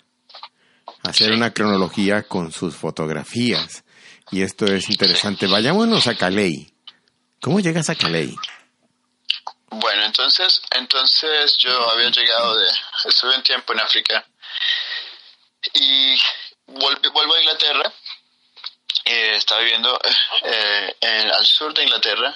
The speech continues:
Speaker 2: en Brighton, cuando escucho lo que está pasando en Calais. Escucho que hay un asentamiento de emigrantes que empiezan a llegar a las costas, eh, del norte de Francia porque quieren cruzar a Inglaterra.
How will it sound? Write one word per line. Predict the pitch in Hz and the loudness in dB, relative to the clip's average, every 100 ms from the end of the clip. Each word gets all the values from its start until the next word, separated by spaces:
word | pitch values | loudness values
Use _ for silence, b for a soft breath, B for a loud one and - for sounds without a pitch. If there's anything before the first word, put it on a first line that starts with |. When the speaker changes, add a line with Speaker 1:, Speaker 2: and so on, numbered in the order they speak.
| - | -6
Speaker 2:
en | - 110 107 107 | -2 -2 -2 -4
Brighton, | 101 98 - 147 - _ _ _ _ - | -2 0 -2 -6 -10 _ _ _ _ -6
cuando | - 120 113 110 113 110 113 113 | -2 0 -2 -4 -2 0 0 0
escucho | 107 - 127 131 | 0 0 0 0
lo | |
que | 127 | 0
está | - 127 | 0 0
pasando | 117 - 117 | 0 0 0
en | 113 | -2
Calais. | 113 110 101 - - B B B B B _ - - | -2 0 -2 -2 -2 B B B B B _ -12 -2
Escucho | - 120 127 - | -2 0 0 0
que | 123 | 0
hay | 110 | 0
un | 110 | 0
asentamiento | - 117 110 110 101 117 | 0 -2 -2 -2 -2 0
de | 113 113 110 - - | 0 0 -2 -6 -6
emigrantes | 123 120 117 107 120 127 - - | -2 0 0 0 -2 -4 -4 -4
que | 117 | -4
empiezan | 107 110 135 | -2 -2 0
a | |
llegar | 135 117 120 | 0 0 2
a | |
las | 131 | 0
costas, | - 113 - 123 - - - - - | 0 0 0 0 -2 -4 -14 -12 -4
eh, | 117 113 | -2 0
del | 113 113 | 0 0
norte | 117 - | -2 -2
de | 147 | -2
Francia | - 127 113 - 131 - B B B B - | 0 0 0 0 -2 -8 B B B B -6
porque | 120 - | -4 0
quieren | 123 110 | 0 0
cruzar | 117 117 110 | 2 2 2
a | |
Inglaterra. | 104 104 - 139 - | 2 0 0 0 0